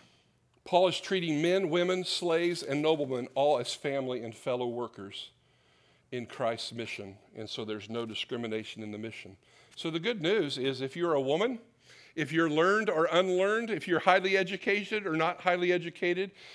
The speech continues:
if you are, have any differences or any uh, thing where you think you're inadequate or you don't measure up, guess what? You measure up.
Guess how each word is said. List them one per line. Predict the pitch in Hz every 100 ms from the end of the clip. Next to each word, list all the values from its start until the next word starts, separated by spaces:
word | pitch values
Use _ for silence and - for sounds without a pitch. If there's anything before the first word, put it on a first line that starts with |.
| - -
if | 185 185
you | 190 202 196 170 - - -
are, | 160 165
have | 180 170
any | 170 208 214
differences | 160 190 196 208 - 214 220 202
or | 170 165
any | 175 208 208 - - - -
uh, | 156 151 135 120 -
thing | - 196 208
where | 165
you | 160 185
think | 190 - 202 202 -
you're | 196
inadequate | 180 170 165 202 - 220 233
or | 165 165
you | 175
don't | 190 196 156
measure | 196 175 175
up, | 185 214
guess | 156 190 190
what? | 196 156
You | 156
measure | 170 170 165 175
up. | 127 -